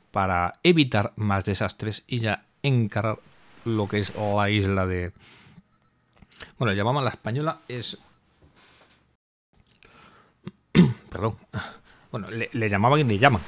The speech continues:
la Española, que es la isla donde está la República Dominicana y Haití, aunque, aunque, aunque, aunque por lo visto es tema de debate cuál fue exactamente la isla en la cual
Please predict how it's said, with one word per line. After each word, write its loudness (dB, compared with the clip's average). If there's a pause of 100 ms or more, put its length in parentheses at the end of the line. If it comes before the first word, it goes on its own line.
la -8
Española, -4
que -6
es -6
la -2
isla 0
donde 0
está -2
la -4
República 0
Dominicana 0
y -4
Haití, -4
aunque, 4
aunque, -4
aunque, -8 (380)
aunque 4
por 2
lo 6
visto 4
es 2
tema 2
de 2
debate -2
cuál 0
fue -4
exactamente 0
la 4
isla 2
en 0
la -2
cual 2